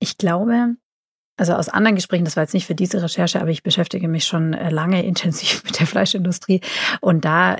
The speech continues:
habe ich aus anderen Gesprächen erfahren, dass man sich eben auch schützen möchte gegen eben solche Stalleinbrüche, ne? Wie sie damals Peter ja noch gemacht hat. Also damals war das auch noch so, kann man sagen,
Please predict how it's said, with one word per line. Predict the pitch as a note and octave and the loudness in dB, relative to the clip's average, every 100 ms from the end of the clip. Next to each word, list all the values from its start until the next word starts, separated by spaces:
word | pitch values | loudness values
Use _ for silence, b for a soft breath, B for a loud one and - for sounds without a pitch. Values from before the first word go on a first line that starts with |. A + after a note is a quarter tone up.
| - | -4
habe | D#3+ E3+ | -4 -4
ich | - | -4
aus | - - | -4 -2
anderen | F3 F#3 | 0 0
Gesprächen | D#3+ - E3 | -2 -4 -4
erfahren, | - E3 - E3 E3 B B - | -4 -4 -2 0 0 B B -4
dass | E3+ | 0
man | F3 D#3+ | 2 0
sich | E3+ | -2
eben | - F3 | -2 -2
auch | F3 | -2
schützen | - F#3+ - F3+ | -2 -2 0 0
möchte | D#3+ D3 D#3+ | 0 -4 -2
gegen | D#3+ E3+ F3+ - | 0 0 -2 -2
eben | A#3 F#3 F3+ | 2 2 2
solche | E3+ D#3+ | 0 -2
Stalleinbrüche, | D#3+ D#3 - D3+ D3 A3 - D#3 | -2 0 0 -4 -6 -10 -6 -6
ne? | E3+ G#3 - | -2 -2 0
Wie | E3 | -2
sie | - D#3 | -2 -2
damals | D#3+ E3 F3+ D#3+ | 0 2 2 0
Peter | - E3 D#3 | 0 2 4
ja | D#3 | 2
noch | D3+ D3 | 0 0
gemacht | - D3 C3+ - | 0 2 0 -2
hat. | D3 | -2
Also | - D#3+ | 0 0
damals | D#3 D#3 D#3+ | 0 0 -2
war | - | -2
das | D#3+ D#3 | -4 -2
auch | - - | -4 0
noch | E3 - - | -2 -2 -6
so, | - E3 D#3 - - | -2 -2 -2 -6 -6
kann | - | -2
man | D3+ | 0
sagen, | D3+ D3 D#3 | 0 0 0